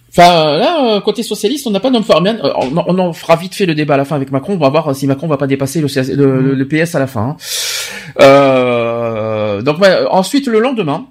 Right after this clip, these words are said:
euh, le lendemain du débat, il y a eu, euh, jeudi, ils ont, ils ont été à leur, euh, meeting.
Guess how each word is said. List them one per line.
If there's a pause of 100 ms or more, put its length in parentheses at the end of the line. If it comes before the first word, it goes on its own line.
euh,
le
lendemain
du
débat,
il
y
a
eu,
euh,
jeudi,
ils
ont,
ils
ont
été
à
leur,
euh,
meeting.